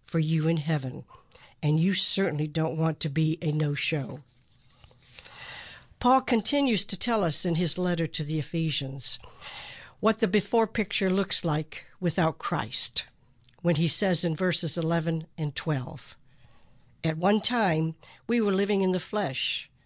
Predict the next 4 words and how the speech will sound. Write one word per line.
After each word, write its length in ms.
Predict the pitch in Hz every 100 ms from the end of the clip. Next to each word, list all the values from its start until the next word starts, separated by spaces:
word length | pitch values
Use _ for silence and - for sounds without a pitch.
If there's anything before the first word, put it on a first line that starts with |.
| _ _ -
alienated 840 | 175 196 202 170 160 151 160 156 -
from 220 | - 165
the 100 | 160
community, 840 | - 165 170 175 160 143 135 -